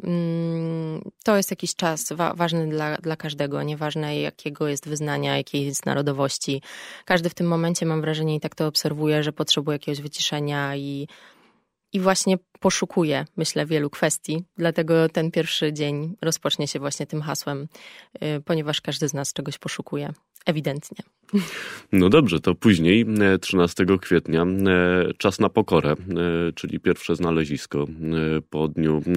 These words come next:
Speaker 2: e, poszukiwania i Davide Penitente.
Speaker 1: Dokładnie.
Speaker 2: To Mozart, e, mało znany, nie ukrywam.
Speaker 1: E, mało znany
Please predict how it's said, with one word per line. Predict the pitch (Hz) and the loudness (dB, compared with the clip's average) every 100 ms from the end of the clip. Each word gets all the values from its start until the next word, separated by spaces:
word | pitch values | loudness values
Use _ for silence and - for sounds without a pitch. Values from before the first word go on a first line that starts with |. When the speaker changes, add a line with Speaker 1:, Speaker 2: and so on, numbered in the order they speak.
| 85 | 4
Speaker 2:
e, | |
poszukiwania | 78 82 - - 73 73 85 90 | 2 -2 -4 -4 0 2 4 4
i | 90 85 | 4 4
Davide | 87 82 90 92 | 2 2 2 2
Penitente. | 90 90 87 69 - - - - - 180 170 | 2 0 -2 -4 -4 -8 -10 -10 -6 -6 -6
Speaker 1:
Dokładnie. | 170 - 151 151 165 | -6 -6 -6 -8 4
Speaker 2:
To | - | 4
Mozart, | 139 104 - 73 - - - | 6 4 4 0 0 -10 4
e, | 101 98 98 98 101 101 104 95 _ - | 6 8 8 6 4 2 -2 -4 _ 0
mało | 202 123 | 6 6
znany, | 82 85 73 76 - 90 | 6 2 2 -2 -4 -2
nie | 85 | -2
ukrywam. | 76 80 71 76 87 _ _ _ | 0 -2 -2 -4 -6 _ _ _
Speaker 1:
E, | 180 | 0
mało | 170 196 208 190 | 2 4 4 2
znany | 165 156 175 | 2 0 -2